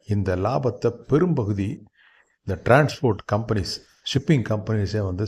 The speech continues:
சாப்பிட்டாங்க. இதுதான் கடைசியில வந்த ரிசல்ட். வழக்கத்தை விட, அ, மேங்கோ கல்டிவேஷன் வந்து இந்த தடவை நல்லா இருக்கும் அப்படின்னு சொல்லி எதிர்பார்த்தோம்.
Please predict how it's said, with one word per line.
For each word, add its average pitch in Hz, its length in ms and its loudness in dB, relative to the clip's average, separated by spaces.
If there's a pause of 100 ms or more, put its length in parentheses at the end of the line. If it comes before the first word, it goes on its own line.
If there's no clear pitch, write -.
சாப்பிட்டாங்க. 101 480 -6 (880)
இதுதான் 110 280 2
கடைசியில 107 840 -2
வந்த 98 280 0
ரிசல்ட். 92 440 -6 (1080)
வழக்கத்தை 135 500 6
விட, 131 360 2 (320)
அ, 110 200 2 (160)
மேங்கோ 123 360 4
கல்டிவேஷன் 110 480 2
வந்து 101 340 0
இந்த 98 180 -2
தடவை 104 260 2
நல்லா 101 280 2
இருக்கும் 101 220 2
அப்படின்னு 92 260 -2
சொல்லி 95 280 -2
எதிர்பார்த்தோம். 92 600 -4